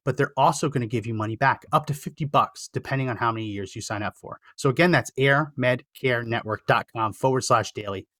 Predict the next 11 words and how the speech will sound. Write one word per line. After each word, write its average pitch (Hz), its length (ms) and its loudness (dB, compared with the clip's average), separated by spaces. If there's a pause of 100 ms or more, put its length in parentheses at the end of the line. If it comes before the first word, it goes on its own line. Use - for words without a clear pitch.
(140)
and 131 140 0
use 131 120 -2
promo 165 320 2
code 110 220 0
daily 101 320 -6 (160)
to - 80 -6
get 120 140 2
up 117 100 -6
to - 80 -4
fifty 110 500 -8
dollars 95 380 -6